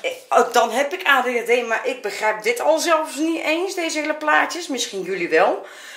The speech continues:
Maar Ro gaat nu op een rustige manier uitleggen hoe hij dit dus, want als je dus dit dus koud doet, dan krijg je dat er niet in.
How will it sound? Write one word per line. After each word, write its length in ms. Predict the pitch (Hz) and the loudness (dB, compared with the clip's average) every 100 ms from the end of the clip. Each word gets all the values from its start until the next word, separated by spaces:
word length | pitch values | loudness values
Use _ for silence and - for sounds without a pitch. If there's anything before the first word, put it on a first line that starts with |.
| - | -14
Maar 260 | - 226 226 | 0 4 4
Ro 320 | 226 269 403 | 4 4 2
gaat 340 | 427 349 339 320 | 0 -2 -2 -2
nu 220 | 339 339 | -6 -6
op 160 | - - | -12 -8
een 160 | 175 185 | -8 -2
rustige 560 | 214 294 403 427 427 | 2 4 6 4 2
manier 360 | 359 339 349 339 | 4 4 2 4
uitleggen 680 | - 302 302 311 311 285 302 - - _ | 4 4 0 -4 -4 -6 -8 -14 -20 _
hoe 240 | 196 180 | -10 -6
hij 300 | 180 190 302 440 - - - - - _ _ - | 0 0 0 -2 -8 -14 -20 -20 -20 _ _ 0
dit 300 | 220 320 - | 2 4 6
dus, 500 | 233 294 415 - - | 8 8 2 -4 -2
want 260 | 202 214 | -4 -2
als 180 | 196 196 | -4 -4
je 80 | 165 | -6
dus 220 | 175 175 | -10 -8
dit 300 | 170 165 - | -10 -12 -12
dus 400 | 160 151 - - | -10 -8 -8 -8
koud 320 | - 202 226 | -2 -2 -2
doet, 300 | 165 175 - | -6 -8 -8
dan 100 | - | -14
krijg 280 | - 143 135 | -4 -2 -2
je 60 | 147 | -6
dat 200 | 127 - | -6 -6
er 80 | 139 | -10
niet 180 | 131 | -6
in. 340 | 170 160 294 | -4 -4 -6